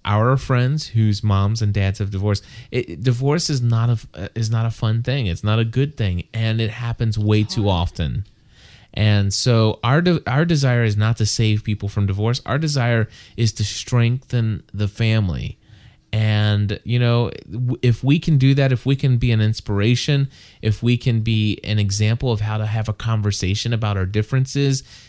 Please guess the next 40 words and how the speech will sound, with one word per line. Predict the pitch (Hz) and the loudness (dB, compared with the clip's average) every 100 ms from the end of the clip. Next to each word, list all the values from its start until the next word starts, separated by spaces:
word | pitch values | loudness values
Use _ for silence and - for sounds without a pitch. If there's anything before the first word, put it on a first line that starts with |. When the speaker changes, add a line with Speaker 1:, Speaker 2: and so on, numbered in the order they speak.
| - | -20
Speaker 1:
if | - 120 117 | -4 -2 -2
we | 113 123 147 | -2 2 0
can, | - 135 117 107 - - | 0 0 0 -2 -4 -4
if | 120 110 | -2 0
we | 135 175 | 0 2
can | 147 | 2
share | 117 - 127 135 | 0 0 0 0
our | 117 110 | 0 -2
struggles | - 117 113 120 139 | -2 -2 -2 0 -2
and | - | -2
our | 101 101 | -2 -2
failures | - 110 117 123 131 131 | -2 0 2 2 2 2
with | 139 135 | -2 0
you | 143 151 170 - _ - _ _ - | 0 2 0 -6 _ -20 _ _ 0
and | 117 | 0
say, | 131 110 - | 2 0 0
"Wow, | 92 101 113 98 | -4 -2 0 0
we've | 98 127 135 | 0 0 -2
totally | - - 113 123 113 | -6 -4 -2 0 0
failed | 98 - 107 101 92 82 | -2 -2 0 2 0 -2
in | 92 | 0
this | 101 98 | 0 0
area." | 87 98 85 71 - - - | 0 2 0 -2 -8 -20 -4
If | 107 - | -2 0
that | 117 156 | 0 0
can, | - 135 - | -2 -2 -2
if | 104 | 0
you | 127 175 | 0 2
can | 147 110 | 2 2
learn | 98 113 139 | 4 4 2
from | - 107 - | 0 -4 0
our | 117 123 | 0 2
mistake, | 113 - 113 135 165 - _ _ _ _ | 0 0 0 0 -2 -12 _ _ _ _
then | 131 123 | -2 0
that's | 151 - | -2 -4
what | 180 151 | -4 0
we | |
wanna | 160 151 151 | 2 2 2
be. | 131 170 131 50 - - - - - | 2 0 0 -4 -12 -18 -20 -20 -4
Uh, | 113 113 | 0 2